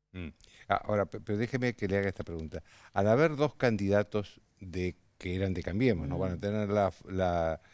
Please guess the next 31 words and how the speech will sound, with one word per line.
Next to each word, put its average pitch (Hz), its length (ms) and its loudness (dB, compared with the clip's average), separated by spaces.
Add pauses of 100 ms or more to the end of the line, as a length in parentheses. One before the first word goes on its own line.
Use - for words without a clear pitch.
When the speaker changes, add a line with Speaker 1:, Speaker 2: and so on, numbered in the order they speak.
(140)
Speaker 1:
la 101 140 2
chapa, 131 400 4
pero 92 200 -2
eran 90 140 -2
de 82 100 -4
Cambiemos. 73 400 -10 (720)
¿No 120 320 4
le, 139 240 6 (300)
eh, 104 260 2
facilita 110 840 0
la 98 120 4
reelección 92 520 0
a 98 60 0
Schiaretti? 117 500 -4
Speaker 2:
Primero, 262 420 -2
no 233 100 2
está 185 180 0
asegurada 131 600 2
la 120 160 4
reelección 123 460 -2
de 123 100 -4
Schiaretti 143 540 0
porque 127 400 -2
depende. 127 840 2
Speaker 1:
<clears throat> - 320 -6
Speaker 2:
El 143 160 -4
candidato 190 540 6
de 185 100 2
todos 226 380 6
es 135 100 2
Negri, 85 480 -2